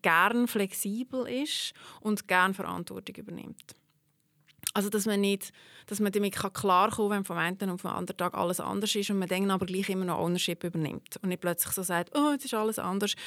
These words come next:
jetzt mag ich nicht mehr, jetzt will ich nicht mehr." Sondern das, es braucht eine gewisse Resilienz, das einfach auch durchzuziehen und zu sagen, "Okay, ist alles anders, on to the next, aber ich find, bin immer noch motiviert." Aber ich glaube, das ist unabdingbar.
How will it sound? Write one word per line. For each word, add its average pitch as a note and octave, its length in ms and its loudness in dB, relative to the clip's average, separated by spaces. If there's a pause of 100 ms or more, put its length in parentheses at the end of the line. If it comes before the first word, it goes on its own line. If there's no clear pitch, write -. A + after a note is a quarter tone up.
(220)
jetzt - 160 -2
mag G#3 180 4
ich A3 60 0
nicht G3+ 100 2
mehr, G3 120 2
jetzt G3 140 -4
will F3 120 0 (100)
ich F#3+ 80 0
nicht D#3+ 120 -4
mehr." - 120 -12
Sondern G3 300 -2 (100)
das, G#3 180 2
es G#3 220 0
braucht - 280 0
eine B3+ 60 -2
gewisse G#3 300 2
Resilienz, F#3 760 0 (360)
das G#3+ 160 0
einfach G#3+ 160 2
auch G3+ 100 4
durchzuziehen C4 720 4
und D4+ 80 4
zu - 100 -8
sagen, G3+ 80 6
"Okay, B3 400 4
ist A#3+ 80 0
alles G#3+ 260 2
anders, G3 560 0 (260)
on G3+ 180 2
to G#3+ 120 -2
the G3 80 0
next, F3+ 480 0
aber F#3+ 100 -4
ich F#3 100 -4
find, - 200 -4
bin G3 100 6
immer G#3+ 140 4
noch G3+ 80 4
motiviert." E3 500 -2 (340)
Aber F#3+ 120 2
ich G3 80 0
glaube, G3+ 180 4
das G#3 540 6 (240)
ist - 160 0
unabdingbar. F3+ 840 0